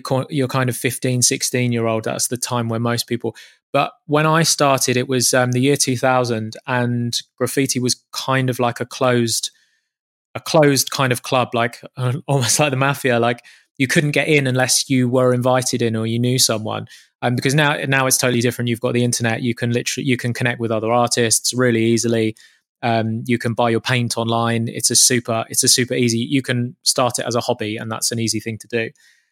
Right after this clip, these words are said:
Whereas in the early two thousands, you had to, you had to know someone. Um, so I just, I was on a, on a college trip when I was, like, seventeen, just about to turn eighteen, and I got,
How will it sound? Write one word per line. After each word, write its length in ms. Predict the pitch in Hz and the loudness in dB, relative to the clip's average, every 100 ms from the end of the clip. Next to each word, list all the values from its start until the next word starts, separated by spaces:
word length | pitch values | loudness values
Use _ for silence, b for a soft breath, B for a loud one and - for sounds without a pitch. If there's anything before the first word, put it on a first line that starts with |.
| b _ _ _ | b _ _ _
Whereas 720 | 135 131 131 127 123 - - _ - | 2 4 6 4 4 2 -2 _ 0
in 160 | 147 | 2
the 100 | 143 | 4
early 220 | 139 135 127 | 2 2 2
two 160 | 127 | 0
thousands, 600 | 123 127 120 117 117 110 | 2 2 2 0 -2 0
you 140 | 123 113 | 0 0
had 220 | 135 - | -2 -2
to, 260 | 127 117 - | -4 -4 -2
you 100 | 139 | 0
had 160 | 147 147 | 0 0
to 80 | 123 | 0
know 200 | 127 120 | 2 2
someone. 540 | - 110 113 113 117 b b b - | 0 -2 -2 -2 -4 b b b -2
Um, 300 | 123 123 127 - | 0 2 -2 -2
so 240 | - 135 135 | 2 2 4
I 220 | 151 151 | 4 4
just, 420 | - 147 - - - | 2 2 2 0 0
I 100 | 139 | 0
was 160 | 135 | 2
on 100 | 139 | 2
a, 280 | 135 135 139 - | 2 0 -2 -2
on 120 | 131 | -4
a 60 | 127 | -2
college 440 | - 147 135 - | 0 0 2 0
trip 380 | - 151 135 - | 0 2 0 -2
when 180 | - 123 | -4 -2
I 140 | 123 120 | 0 0
was, 280 | 120 113 | 0 0
like, 160 | 131 127 | -2 0
seventeen, 580 | - 127 123 123 123 120 | 2 2 0 0 0 0
just 180 | 120 - | -2 -2
about 220 | 120 123 | -4 -4
to 60 | - | -4
turn 180 | 120 117 | -2 0
eighteen, 480 | 117 - 117 113 - _ _ _ _ _ - | -2 -2 -2 -2 -10 _ _ _ _ _ -4
and 120 | 123 | -2
I 80 | 127 | 0
got, 340 | 123 127 - | 2 2 0